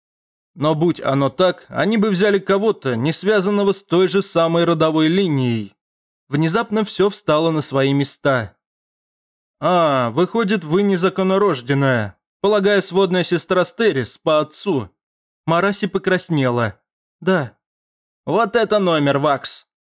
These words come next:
присвистнул Уэйн. "Сам-то я склонен называть кого-нибудь ублюдком только на втором свидании". Он пристально посмотрел на Марасси. "На третьем, если она миленькая".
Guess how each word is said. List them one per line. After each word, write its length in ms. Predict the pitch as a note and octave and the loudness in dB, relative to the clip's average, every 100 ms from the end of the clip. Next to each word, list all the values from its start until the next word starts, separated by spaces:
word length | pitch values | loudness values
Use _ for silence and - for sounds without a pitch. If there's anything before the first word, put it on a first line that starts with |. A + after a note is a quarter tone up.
| - | -6
присвистнул 680 | D3+ - C#3+ C#3 C#3+ D3+ D3 | -4 -2 -2 -2 -2 -2 0
Уэйн. 360 | D3 B2+ A2 - _ _ _ _ | 0 0 -4 -12 _ _ _ _
"Сам-то 340 | - A3 G#3 G#3 | -4 -2 0 0
я 160 | G3 | 0
склонен 420 | - F#3 G#3 G#3 | 0 0 0 2
называть 460 | F3 D3 D#3 D#3+ - | 0 0 0 0 -2
кого-нибудь 560 | D#3+ D#3 E3+ D#3+ D#3 D#3 | -2 0 0 0 0 0
ублюдком 640 | D#3+ A3 - - A2+ A2 | 0 0 -2 -4 -4 -4
только 360 | - A3 G#3 | -2 -2 0
на 80 | A3 | -2
втором 320 | G#3 F#3+ F3+ | 0 0 0
свидании". 840 | E3 F#3+ F#3 F#3+ D#3 C#3 C3 A2+ - _ _ _ _ - | -2 -4 -4 -2 0 0 -2 -4 -8 _ _ _ _ -4
Он 200 | B3+ B3 | -2 0
пристально 480 | G3 G#3 - G3+ F#3+ | -2 -2 0 0 0
посмотрел 520 | F3 C#3+ C3+ C3+ C3+ | -2 -2 -2 -2 0
на 80 | C#3 | 0
Марасси. 720 | D3 D3+ C#3 - - C3 G#2 - _ _ _ _ | 2 2 0 -4 -4 -4 -4 -12 _ _ _ _
"На 160 | A3 | -2
третьем, 520 | G#3+ G#3+ G#3+ - B2+ A2 | 0 0 0 0 -6 -4
если 360 | D3+ D#3 D#3+ | -4 -2 0
она 180 | D#3 E3 | 0 2
миленькая". 800 | F#3 F3+ D3 C3+ C#3+ B2 A2 - | 2 2 0 0 0 -2 -2 -10